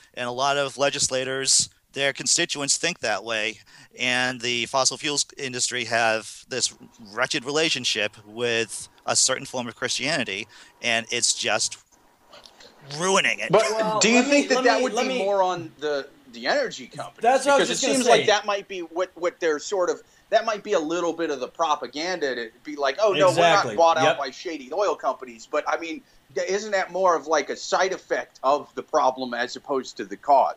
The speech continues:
Speaker 3: That's what I was gonna say. It's an end around where the industry or the, the money knows that if they say, you know, like, "Hey, we're rich and we like selling you this,"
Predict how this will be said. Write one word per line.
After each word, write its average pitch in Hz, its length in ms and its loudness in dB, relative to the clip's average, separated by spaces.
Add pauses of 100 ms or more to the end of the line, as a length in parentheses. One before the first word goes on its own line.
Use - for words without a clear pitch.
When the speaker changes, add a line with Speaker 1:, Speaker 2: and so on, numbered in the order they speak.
(140)
Speaker 3:
That's 202 240 -2
what 254 80 -2
I 208 80 4
was 220 120 -4
gonna 156 100 -4
say. 135 160 -6
It's 127 120 -8
an 135 180 -6
end 208 200 -6
around 110 520 -8
where 127 200 -6
the 131 200 -10
industry 143 680 -10
or 123 380 -8
the, 120 220 -8
the 123 160 -10
money 131 720 -4 (240)
knows 151 640 0
that 127 180 -2
if 127 140 -8
they 147 180 -4
say, 139 440 -6
you 131 100 -6
know, 123 160 -6
like, 113 160 -8
"Hey, 156 300 -4
we're 143 180 -2
rich 143 320 -4
and 123 140 -6
we 139 100 -4
like 135 220 -2
selling 139 380 -4
you 120 120 -8
this," 120 520 -2